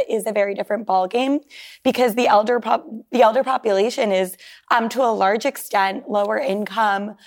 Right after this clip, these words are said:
um, lesser educated, doesn't have the health and, um, ability or life expectancy to work as long as, um, you know, in some other countries. So the prospect of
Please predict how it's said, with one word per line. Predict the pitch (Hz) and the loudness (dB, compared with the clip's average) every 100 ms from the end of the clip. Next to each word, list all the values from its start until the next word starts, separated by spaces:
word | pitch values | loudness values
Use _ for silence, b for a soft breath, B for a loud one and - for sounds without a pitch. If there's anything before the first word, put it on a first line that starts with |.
| b 233 | b 0
um, | 220 | 0
lesser | 214 214 208 247 | 2 0 2 0
educated, | 226 208 202 220 220 214 214 208 226 | 2 2 0 -2 0 2 4 2 0
doesn't | 220 220 254 | 0 0 -2
have | 226 214 214 262 226 | 2 2 2 -2 -2
the | |
health | 208 - 202 214 - | -2 2 2 2 2
and, | 208 190 190 b b - | 0 0 -6 b b 0
um, | 226 226 | 0 2
ability | 233 185 208 196 214 247 | -2 0 0 2 2 2
or | 220 | 0
life | 185 196 190 | 0 -2 -2
expectancy | 277 - - - 320 294 339 339 339 | -4 -2 -4 -2 -2 -2 0 0 -2
to | 311 | -6
work | 277 254 247 | -2 -2 0
as | 269 262 | -2 0
long | 269 277 311 320 B B - | 0 2 0 -2 B B 2
as, | 233 208 214 - | 4 2 -2 0
um, | 208 202 220 294 | 0 0 -2 -2
you | 220 | 0
know, | 208 | 0
in | 214 | -2
some | 214 226 | -2 -2
other | 214 208 | -2 -2
countries. | - - 285 294 - | -6 -6 -2 -2 0
So | 240 220 220 B B - | 2 2 -2 B B 0
the | - | 2
prospect | 240 247 285 277 | 2 2 0 -2
of | - 220 208 | 2 2 0